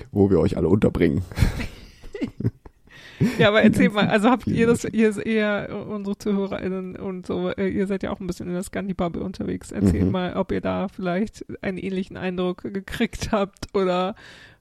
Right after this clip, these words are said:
Speaker 2: ob das jetzt, äh, wilde Spekulation <laughs> war.
Speaker 1: Genau, habt ihr auch
Speaker 2: Seid
Speaker 1: gerade erst ein Haus gekauft oder
Speaker 2: <laughs> Ja,
Speaker 1: habt
Speaker 2: genau.
Speaker 1: ihr
Speaker 2: Seid ihr dabei?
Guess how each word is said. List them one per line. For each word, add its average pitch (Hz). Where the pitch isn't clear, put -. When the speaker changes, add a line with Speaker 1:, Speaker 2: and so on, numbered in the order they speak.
Speaker 2:
ob 214
das 202
jetzt, 196
äh, 220
wilde 180
Spekulation 190
<laughs> -
war. -
Speaker 1:
Genau, 90
habt 87
ihr -
auch -
Speaker 2:
Seid -
Speaker 1:
gerade 104
erst -
ein 95
Haus 95
gekauft -
oder 87
Speaker 2:
<laughs> 277
Ja, 285
Speaker 1:
habt -
Speaker 2:
genau. 240
Speaker 1:
ihr -
Speaker 2:
Seid 202
ihr 220
dabei? 180